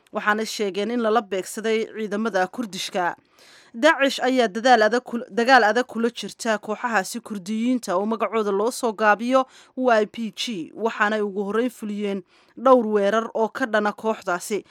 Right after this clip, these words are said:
Bishii Abriil ee la soo dhaafay ayaa weerar lagu dilay lix ka mid a ciidamada ammaanka ee Kurdiyiinta ee loo yaqaano Asiyish. Bishii Julaay ee, bishan Julaay ee aynu ku guda jirnana sidoo kale dhowr weerar oo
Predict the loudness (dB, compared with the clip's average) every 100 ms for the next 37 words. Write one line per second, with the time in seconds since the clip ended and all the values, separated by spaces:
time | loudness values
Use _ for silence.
0 | -20 _ _ 0 2 0 0 0 0 0
1 | 0 -2 -4 2 0 0 -2 -2 2 2
2 | 2 0 0 -4 -8 -6 -4 -4 -6 -6
3 | -4 -4 -4 -6 -4 -2 -2 0 0 0
4 | -4 -4 -10 -8 -12 -4 2 2 0 -10
5 | _ -20 -20 _ 0 4 4 4 2 2
6 | 2 2 0 -2 -4 -4 -2 -6 -16 _
7 | _ _ _ _ _ _ _ -18 -4 -4
8 | -2 -6 -4 4 4 4 2 2 2 0
9 | -4 -8 _ -6 -6 -2 -2 2 4 4
10 | 4 0 -2 -4 -8 -4 -4 -6 -2 -2
11 | -2 -4 0 0 0 -2 -2 2 4 4
12 | 0 0 2 2 0 -2 0 0 0